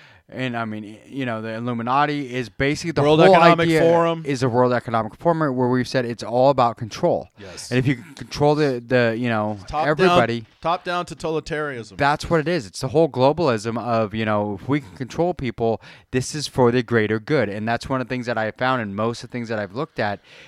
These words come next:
Speaker 1: is anytime you see that phrase, "for the greater good," i-, it's not, it's not a good thing. And it's one of the things, I'm a Star Trek nerd. I love Star Trek.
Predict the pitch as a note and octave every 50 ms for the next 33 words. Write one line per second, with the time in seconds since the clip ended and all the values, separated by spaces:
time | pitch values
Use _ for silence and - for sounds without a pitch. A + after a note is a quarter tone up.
0 | - - G2+ A2 G2+ G2+ - C#3+ C#3 D#3 E3+ D#3+ D3+ D#3+ D3 C#3+ C#3 C3+ C3+ B2+
1 | - - - C3+ C3+ C#3 B2+ A2 - A#2+ A#2+ A#2 A#2+ C3+ D3 - - - - -
2 | A#2+ A#2 A#2+ - - - F#2+ G#2 A2 A#2+ A#2+ - C#3 C3 A#2 G#2+ A#2+ A2+ A#2 C#3
3 | D#3+ D3+ _ _ _ _ _ _ _ _ _ _ _ _ _ _ - B2+ D3 C3+
4 | C3+ D#3 E3 - - - F#3 D#3+ B2 E2+ - - - - B2+ D#3 D3+ - - G3+
5 | G3+ G3 F3+ D3+ C#3+ D#3 D3 B2+ - F3+ F#3 F#3 C3+ G#2+ F#2+ G2 - - C#3+ C#3
6 | C3+ B2 C#3 C#3 - - - C3+ C3 A#2+ A#2 - - D3 F3+ G#3 G#3+ F#3 - -
7 | F3 E3+ F3+ - - D3+ C3+ - A2+ G2+ E2+ - - - C3+ D3 D3 D3 D3+ E3
8 | E3 D#3+ D#3 C3+ - - E3 D#3 D3+ - B2+ G2+ E2+ -